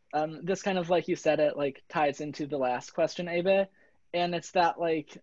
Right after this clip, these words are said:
um, and it's, like, that you can't really, like, um, you can't really manage, like, what people think.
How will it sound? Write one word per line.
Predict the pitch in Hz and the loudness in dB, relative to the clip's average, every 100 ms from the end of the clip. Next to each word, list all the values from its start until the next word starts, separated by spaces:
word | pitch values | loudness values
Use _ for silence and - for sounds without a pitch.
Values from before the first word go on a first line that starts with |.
| - | -8
um, | 151 139 139 143 _ _ _ _ _ _ _ _ | -6 -4 -6 -12 _ _ _ _ _ _ _ _
and | 180 | -6
it's, | 175 | 0
like, | 180 - | 0 2
that | 175 165 170 170 | 2 2 0 -2
you | 175 160 - | -2 -2 -6
can't | 170 156 160 170 - - | -4 -2 -2 -6 -10 0
really, | 175 175 180 170 - - | 2 4 2 0 -6 -10
like, | 156 156 143 _ _ - | -2 -2 -2 _ _ -10
um, | 156 165 - 208 | -8 -8 -12 -2
you | 196 202 | 0 0
can't | 185 156 143 | 2 0 4
really | 180 180 | 6 6
manage, | 160 139 151 160 165 - | 4 0 0 -2 -6 -2
like, | 156 151 - | 0 0 -6
what | 160 147 151 156 | -10 -4 0 0
people | 156 147 135 | 0 -2 0
think. | 139 151 208 | 0 0 -2